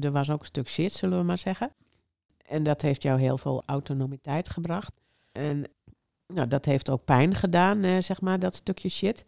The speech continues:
Dat heb je tot uiteindelijk een heel mooi verhaal, eh, is het geworden. Maar daartussen, wat gebeurde daartussen?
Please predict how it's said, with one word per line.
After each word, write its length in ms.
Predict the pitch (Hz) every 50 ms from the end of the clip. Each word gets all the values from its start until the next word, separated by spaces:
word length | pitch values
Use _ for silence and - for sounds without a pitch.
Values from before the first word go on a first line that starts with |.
| _
Dat 260 | - - - - 180
heb 180 | 170 175 156 -
je 100 | - 156
tot 280 | - 156 147 - - - _ _ _ _ _ _ _ _ _ -
uiteindelijk 680 | - - 156 - - 143 165 170 170 151 147 - - - _ _ - - _ _ _ _ _
een 160 | - 147 143
heel 160 | 147 147 156
mooi 220 | 156 160 151 147 147
verhaal, 560 | - 156 151 139 135 139 147 165 180 180 175
eh, 300 | 170 170 175 175 170 180
is 140 | 180 180 -
het 120 | 175 -
geworden. 420 | - - 170 170 170 185 214 269 - _ _ _ _ _ _ _ _ _ _ _ _ _ _ _ _ _ _ _ _ _ _ _ _ _
Maar 160 | - 165 160
daartussen, 580 | 160 170 165 - - 240 214 - - 127 120 - _ _ _ _
wat 160 | - 175 -
gebeurde 380 | - - 180 180 190 196 - 180
daartussen? 580 | 180 180 175 - - 247 - - - - -